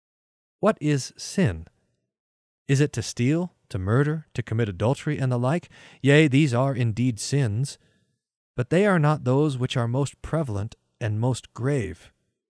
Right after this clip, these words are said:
Many persons are not guilty of these manifest sins,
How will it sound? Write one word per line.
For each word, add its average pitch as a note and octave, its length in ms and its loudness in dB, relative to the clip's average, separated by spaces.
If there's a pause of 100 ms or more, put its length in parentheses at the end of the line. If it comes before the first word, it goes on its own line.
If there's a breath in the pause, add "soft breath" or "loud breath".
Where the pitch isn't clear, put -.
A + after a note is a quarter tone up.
(480)
Many A#3 240 4
persons B2+ 540 -2
are A#2+ 160 0
not C#3+ 300 -2
guilty A#2+ 380 -2
of G2 140 -4
these B2 280 -2
manifest A2 720 -4
sins, G2 500 -8